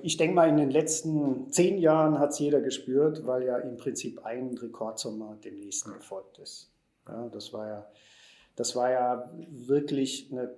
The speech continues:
Speaker 1: dramatische ähm, ja, Verschlimmerung der Lage in dem Sinne, dass die Abstände zwischen Rekordjahren ja immer kürzer sind.
Speaker 2: Mhm.
Speaker 1: Also bei, wenn ich's richtig im Kopf hab, die letzten zehn Jahre, da waren acht davon die heißesten Jahre ever.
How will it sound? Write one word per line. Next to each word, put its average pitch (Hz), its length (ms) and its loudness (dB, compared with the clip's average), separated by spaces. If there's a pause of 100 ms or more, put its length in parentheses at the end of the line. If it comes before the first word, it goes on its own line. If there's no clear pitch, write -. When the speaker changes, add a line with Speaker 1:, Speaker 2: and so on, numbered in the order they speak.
Speaker 1:
dramatische 127 1400 -2 (280)
ähm, 113 720 -6
ja, 117 200 -6
Verschlimmerung 131 800 -4
der 113 100 -4
Lage 113 400 -4
in 117 140 -8
dem 113 180 -8
Sinne, 123 240 -8
dass 113 140 -4
die - 160 -12
Abstände 131 480 -4
zwischen 117 300 -10
Rekordjahren 120 640 -8
ja 117 100 -6
immer 120 340 -8
kürzer 123 380 -6
sind. 139 300 -10
Speaker 2:
Mhm. 139 80 -20 (560)
Speaker 1:
Also 117 180 -8 (100)
bei, 117 520 -4 (260)
wenn 120 140 -4
ich's 120 140 -6
richtig 127 260 -8
im 123 80 -10
Kopf - 260 -2
hab, 123 140 -4
die 117 60 -4
letzten 117 320 -6
zehn 123 260 -4
Jahre, 117 300 -2
da 131 100 -6
waren 110 160 -4
acht 120 240 -8
davon 120 440 -6
die 113 160 -14
heißesten 120 420 -10
Jahre 113 420 -6
ever. 110 400 -8